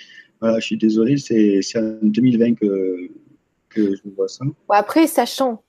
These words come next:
Speaker 2: que c'est plutôt en deux mille vingt, étant donné le fonctionnement qu'elle a aujourd'hui, elle peut changer un fonctionnement en elle et rapprocher la date. Parce que
Speaker 1: Oui.
Speaker 2: peut-être qu'il y a une chose qu'elle fait d'une manière qui va pas et qui fait que sa maison, elle sera vendue que en deux mille vingt.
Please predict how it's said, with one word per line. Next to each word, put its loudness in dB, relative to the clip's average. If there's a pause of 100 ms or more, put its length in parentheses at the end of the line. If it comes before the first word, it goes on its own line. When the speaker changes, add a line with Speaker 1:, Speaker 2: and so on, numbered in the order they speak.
Speaker 2:
que -6
c'est -6
plutôt -2
en 4
deux 2
mille 2
vingt, -4
étant -2
donné 2 (540)
le -2
fonctionnement 0
qu'elle 2
a 4
aujourd'hui, 2 (480)
elle -2
peut -4
changer 2
un 2
fonctionnement 0
en -4
elle 2 (540)
et -2
rapprocher -6
la 4
date. 0 (520)
Parce -4
que 0
Speaker 1:
Oui. 0
Speaker 2:
peut-être 2
qu'il -2
y 0
a -2
une -6
chose -4
qu'elle -2
fait -2
d'une -6
manière -4
qui -6
va -2
pas -2 (320)
et -2
qui -8
fait 0
que -4
sa -2
maison, 2
elle 2
sera -6
vendue -2
que 4
en 2
deux -2
mille -2
vingt. -4